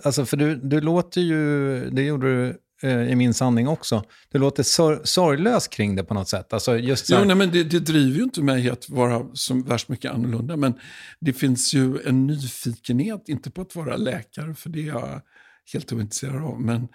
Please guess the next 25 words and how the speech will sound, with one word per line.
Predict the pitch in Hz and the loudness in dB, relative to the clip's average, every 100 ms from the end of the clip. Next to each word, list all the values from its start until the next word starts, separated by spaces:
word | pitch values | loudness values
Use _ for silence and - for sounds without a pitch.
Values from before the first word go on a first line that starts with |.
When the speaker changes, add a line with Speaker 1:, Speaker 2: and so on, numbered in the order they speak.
| - - - - | -18 -20 -20 -12
Speaker 2:
där | 117 107 107 107 | -4 -2 0 -2
att, | 110 117 - | -4 -6 -10
att | - - - | -14 -12 -10
finns | - 131 127 - | -2 -2 -2 -8
det | 175 | -8
något | 180 196 | -8 -8
ytterligare | - 143 127 131 | -10 -10 -6 -6
djup | 147 131 - | -6 -8 -8
att | 151 135 | -10 -10
upptäcka | - - - - 180 | -12 -10 -10 -10 -12
än | 160 139 113 123 | -10 -8 -8 -8
det | 127 117 110 120 - _ - | -10 -10 -12 -14 -20 _ -16
jag | 160 117 | -12 -10
känner | - 139 - 143 | -10 -10 -12 -14
eller | 139 139 139 135 _ | -16 -16 -16 -18 _
sådär. | - - - _ - | -20 -18 -20 _ -6
Speaker 1:
Mm. | 101 110 _ - | -6 -8 _ -12
Speaker 2:
Det | 135 | -8
är | |
ju, | 196 190 160 | -8 -10 -10
det | 165 | -8
är | 202 | -6
jag | 208 165 | -8 -8
intresserad | 139 - - 139 151 - - | -10 -8 -10 -10 -12 -12 -16
av, | - | -18